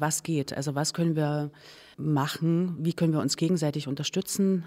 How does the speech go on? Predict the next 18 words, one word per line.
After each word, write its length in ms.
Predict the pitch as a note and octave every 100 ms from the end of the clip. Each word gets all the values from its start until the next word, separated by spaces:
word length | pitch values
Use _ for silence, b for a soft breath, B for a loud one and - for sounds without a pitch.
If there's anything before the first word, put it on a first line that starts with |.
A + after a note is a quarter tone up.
| D#3
Wie 120 | D#3+
können 300 | - D#3 D3+
wir 380 | D3+ D3 D3 D3 b b b
dafür 260 | - D3 D#3
sorgen, 320 | D#3 D3+ D#3+
dass 180 | D3 D3
jeder 380 | D#3+ E3+ D#3+ D#3 B B -
mit 160 | D#3+ -
seiner 320 | C#3+ F#3 F#3+
Kompetenz, 640 | - D#3 E3+ D#3+ F#3+ -
die 80 | -
er 160 | D#3 D3+
hat, 280 | F3+ -
am 140 | - D#3+
besten 300 | D3+ - F3+
zum 180 | D#3+ D3
Wirken 300 | E3+ F#3+ E3+
kommt? 400 | D#3 D#3+ F3